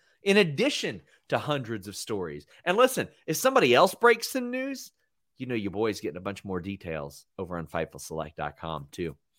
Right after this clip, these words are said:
Call Me Crazy says, "Last Humper Chat of the night. Thanks for all your amazing work. Just want to say Dom hasn't wrestled in a bit. Wonder if he's been training due to a surge in popularity.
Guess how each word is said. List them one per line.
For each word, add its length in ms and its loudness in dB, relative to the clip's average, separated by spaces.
Call 140 8
Me 100 6
Crazy 380 8
says, 420 6
"Last 420 10
Humper 220 4
Chat 300 6
of 80 -2
the 60 -2
night. 340 4
Thanks 200 2
for 120 8
all 100 10
your 160 6
amazing 400 2
work. 220 2
Just 160 -10
want 120 -2
to 60 -8
say 140 2
Dom 300 4
hasn't 260 0
wrestled 380 4
in 80 4
a 60 2
bit. 280 2
Wonder 160 0
if 60 -2
he's 120 0
been 160 -4
training 380 0
due 160 0
to 100 4
a 40 0
surge 280 0
in 80 -4
popularity. 880 2